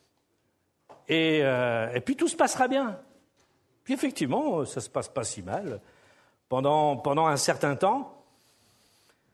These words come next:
jusqu'au moment où, euh, la route était un peu cabossée. Le chariot va aller un peu dans une ornière, ça va déséquilibrer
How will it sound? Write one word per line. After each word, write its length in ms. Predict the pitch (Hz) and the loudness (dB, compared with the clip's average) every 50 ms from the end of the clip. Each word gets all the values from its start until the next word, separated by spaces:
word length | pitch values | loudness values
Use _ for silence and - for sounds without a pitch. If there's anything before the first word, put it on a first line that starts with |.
| _ _ _ _ _ _ _ _ - - 107 107 104 - - 104 | _ _ _ _ _ _ _ _ -16 -14 -14 -14 -14 -14 -12 -10
jusqu'au 340 | 107 143 170 - - 185 | -8 -6 -6 -2 0 0
moment 460 | 160 151 143 147 165 185 202 196 196 160 | 0 0 0 0 0 0 0 -2 -2 -2
où, 360 | 139 156 170 190 180 151 127 | -4 -4 -4 -4 -4 -4 -4
euh, 280 | 120 110 107 104 101 87 - - - - - - _ _ _ _ _ _ _ _ _ _ _ _ _ _ _ _ _ 131 123 | -4 -6 -8 -8 -10 -12 -16 -20 -20 -20 -20 -20 _ _ _ _ _ _ _ _ _ _ _ _ _ _ _ _ _ -18 -10
la 200 | 123 113 113 110 | -4 -2 -2 -2
route 360 | 120 147 165 147 - - 120 | 0 -2 -4 -4 -6 -6 -6
était 200 | 113 101 - 135 | -6 -2 -2 -2
un 120 | 123 120 | -2 -2
peu 160 | - 139 143 | -2 -4 -4
cabossée. 640 | 139 - 131 120 123 127 120 - 175 175 208 214 202 - - - _ _ _ _ _ _ _ _ _ _ _ _ _ _ _ _ _ _ _ _ _ _ _ _ _ _ _ _ - | -2 -2 -2 0 -2 -4 -4 -2 -4 -4 -4 -4 -8 -14 -20 -20 _ _ _ _ _ _ _ _ _ _ _ _ _ _ _ _ _ _ _ _ _ _ _ _ _ _ _ _ -18
Le 60 | 110 | -14
chariot 520 | 104 - - 120 123 131 139 147 147 143 135 | -10 -2 0 2 2 2 2 0 -2 -4 -4
va 160 | 120 113 117 | -6 -6 -6
aller 220 | 113 113 123 135 | -6 -6 -6 -6
un 140 | 131 120 110 | -6 -8 -10
peu 240 | 104 - - 143 135 | -12 -12 -10 -10 -8
dans 140 | 120 117 110 | -8 -8 -8
une 180 | 113 117 120 | -8 -8 -8
ornière, 460 | 120 107 113 117 120 127 139 160 170 156 | -6 -6 -6 -8 -8 -8 -8 -8 -10 -12
ça 60 | 123 104 | -14 -16
va 80 | 98 | -14
déséquilibrer 1040 | 95 110 131 143 147 139 147 - 139 131 127 107 104 120 135 147 143 139 131 104 90 | -10 -10 -8 -8 -8 -10 -10 -10 -10 -10 -10 -10 -8 -8 -6 -6 -6 -6 -8 -10 -12